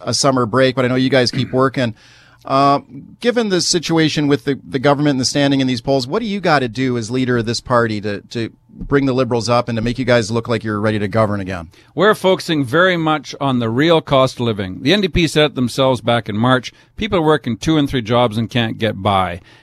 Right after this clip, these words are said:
Speaker 2: In the interior, that means I'm worried about having a job at all in three years 'cause of the state of the forest industry. The N D P are screwing that up. And on the Lower Mainland, it's, "I can't afford to pay my bills." You know, on all of our radio stations, there are lots of ads for these second mortgage lenders,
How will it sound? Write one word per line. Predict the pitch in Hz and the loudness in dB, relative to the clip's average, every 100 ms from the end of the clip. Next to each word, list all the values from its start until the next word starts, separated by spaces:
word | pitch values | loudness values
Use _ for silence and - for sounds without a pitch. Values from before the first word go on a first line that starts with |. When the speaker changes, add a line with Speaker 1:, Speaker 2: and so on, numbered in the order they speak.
| _ | _
Speaker 2:
In | 123 131 | 0 2
the | |
interior, | 120 110 180 185 170 165 151 _ _ | 2 0 2 4 4 2 0 _ _
that | 135 139 | 0 2
means | 139 131 | 0 2
I'm | 123 113 | 2 0
worried | 120 131 | 2 2
about | 123 117 | 2 0
having | 120 117 113 | 0 -2 -6
a | |
job | 104 120 117 | -4 -2 -2
at | 110 | 2
all | 131 143 117 | 4 4 2
in | 104 | -2
three | 101 117 104 | -6 -6 -4
years | 101 107 104 | -2 -2 -2
'cause | 120 110 | -2 -2
of | |
the | 107 | -4
state | - 120 | -2 -2
of | 110 | 0
the | 95 | -4
forest | - 123 120 135 | 0 2 2 0
industry. | 127 127 - 131 139 _ | 0 0 2 0 0 _
The | 110 | -6
N | 127 | -4
D | 131 | -4
P | 117 123 | -4 -2
are | 101 | -2
screwing | - - 131 123 117 | -4 0 2 4 2
that | 120 | 2
up. | 139 165 - - - _ - | 0 0 -6 -12 -20 _ -6
And | 113 107 | -4 -2
on | 101 | -4
the | 101 | -2
Lower | 117 165 160 | 2 2 4
Mainland, | 151 151 147 143 143 | 2 2 2 0 -2
it's, | - 120 | -4 -6
"I | 117 | -6
can't | 120 151 151 | -4 0 2
afford | 143 - 127 120 | 0 2 2 2
to | 113 | 0
pay | 120 113 | 0 0
my | 107 | 0
bills." | 90 104 95 92 - _ | -2 -4 -4 -6 -14 _
You | 156 226 | -4 0
know, | 190 156 | 4 6
on | 135 127 | 6 4
all | 170 175 | 2 4
of | 151 | 4
our | 135 | 4
radio | 127 127 123 | 2 2 0
stations, | - 120 120 120 104 | 0 -2 -2 -4 -4
there | 104 107 | -4 -4
are | |
lots | 110 135 180 180 | -2 2 2 2
of | 131 | -2
ads | 131 131 135 120 | 2 2 0 -4
for | - | -4
these | 104 101 - | -4 -4 -4
second | 143 135 131 | -4 0 2
mortgage | 131 127 113 | 4 2 0
lenders, | 123 131 131 131 | 2 4 4 2